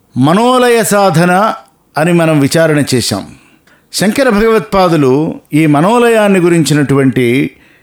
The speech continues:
ఒక తీవ్ర విచారణ మన ముందుంచుతున్నారు. ఈ మనోలయము, లయము అంటే కలిసి ఉండటం,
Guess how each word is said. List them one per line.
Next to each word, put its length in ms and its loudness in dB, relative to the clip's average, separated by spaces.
ఒక 140 -6
తీవ్ర 380 0
విచారణ 500 0
మన 160 0
ముందుంచుతున్నారు. 840 0
ఈ 140 2
మనోలయము, 880 2
లయము 480 0
అంటే 600 0
కలిసి 320 0
ఉండటం, 400 -2